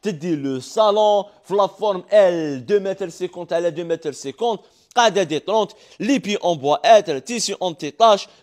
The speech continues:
دوبل فيزاج كيما راكم تشوفوا، وقاعدة بزاف، بزاف مريحة. واش نزيد لكم معاه إن شاء الله؟ نزيد لكم معاه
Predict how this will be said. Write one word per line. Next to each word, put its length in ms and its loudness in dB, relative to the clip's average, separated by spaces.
دوبل 280 -4
فيزاج 380 -4
كيما 220 -8
راكم 300 -8
تشوفوا، 460 -2
وقاعدة 680 2
بزاف، 560 2
بزاف 540 0
مريحة. 580 4
واش 180 -6
نزيد 260 -4
لكم 160 -4
معاه 120 0
إن 40 -4
شاء 180 -2
الله؟ 220 4
نزيد 180 -6
لكم 140 -4
معاه 300 2